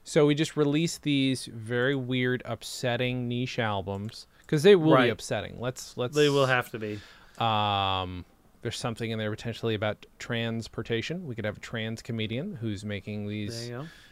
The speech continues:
Speaker 2: go.
Speaker 1: uh, you know, selling out their people. Um, everybody, uh, there, there's going to be this element of selling out their people that we're gonna have to pitch to all these, um, not whites and not straights. Uh, th-, I'll leave that pitch up to you.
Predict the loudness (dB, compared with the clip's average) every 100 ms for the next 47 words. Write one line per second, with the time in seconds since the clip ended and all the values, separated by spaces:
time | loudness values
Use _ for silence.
0 | -16 -6 -2 0 -2 -4 -2 -4 -6 -10
1 | -4 -2 -2 -4 -4 -4 -6 -8 -10 -10
2 | _ -2 0 0 -2 -2 -2 -4 -6 -8
3 | -6 -4 0 2 0 2 2 4 6 6
4 | 8 8 8 4 2 4 4 2 2 -2
5 | 0 0 0 2 4 4 2 2 0 -2
6 | -2 -2 -4 -4 -4 -4 -4 -6 -6 -4
7 | -4 -6 -6 -4 -4 -4 -8 -12 -12 -10
8 | -10 -12 -14 -14 -14 -14 -14 -14 -14 -14
9 | -14 -16 -14 -14 -14 -14 -14 -14 -18 -20
10 | _ -20 -20 _ _ _ -6 -2 -2 2
11 | 4 6 4 2 -2 -6 -12 -12 -16 -16
12 | -16